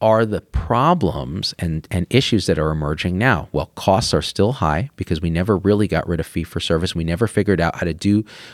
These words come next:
well financially while doing good for our patients. In other words, improving outcomes, because we don't address the social determinants of health, which are a huge piece of it.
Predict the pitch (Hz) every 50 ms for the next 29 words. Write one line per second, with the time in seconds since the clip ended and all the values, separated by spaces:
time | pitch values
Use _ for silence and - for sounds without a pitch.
0 | - _ - 101 98 95 98 113 110 117 123 135 139 156 175 202 202 - _ _
1 | _ _ _ _ _ _ _ _ _ _ _ _ _ _ _ _ _ _ _ _
2 | _ - 123 120 113 117 120 127 - - - 95 92 87 95 90 85 104 95 87
3 | 85 85 82 90 - - 123 131 117 87 67 - - - - _ _ - - 92
4 | 85 80 80 - - 90 80 - - - - - 85 82 85 87 82 80 - -
5 | 80 - - 80 78 78 85 98 113 - 117 92 - - 85 - 92 - 101 101
6 | 85 - 85 87 104 113 101 - 98 90 82 80 - - - - - - - -
7 | 78 78 - - 92 92 101 - - - 104 104 110 113 120 - - 117 - 123
8 | 139 165 - - 90 - - 78 78 78 - - - 101 101 95 85 - - -
9 | - 82 78 - - 95 120 151 180 -